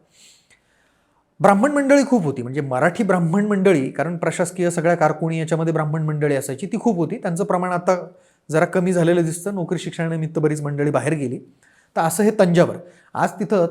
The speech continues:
तंजावर मराठा असोसिएशन म्हणून संस्था तिकडल्या मंडळींनी काढलेली आहे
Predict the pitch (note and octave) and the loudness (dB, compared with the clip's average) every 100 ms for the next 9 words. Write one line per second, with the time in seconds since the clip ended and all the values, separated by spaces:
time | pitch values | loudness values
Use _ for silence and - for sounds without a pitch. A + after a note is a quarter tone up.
0 | E3 D#3+ D#3+ F#3 F#3+ E3+ E3+ F3 E3 F3 | -2 -2 2 2 2 2 2 0 -4 -4
1 | D#3 E3 D3+ D#3+ D3 D3+ C#3+ C#3 C#3+ D3+ | -4 -6 -6 -6 -6 -6 -6 -8 -6 -6
2 | D3 C#3+ C#3+ C#3 C#3 C3+ C3+ C3+ C3+ A#2+ | -6 -6 -4 -4 -4 -6 -6 -8 -6 -6
3 | B2 C3+ A#2 | -4 -4 -4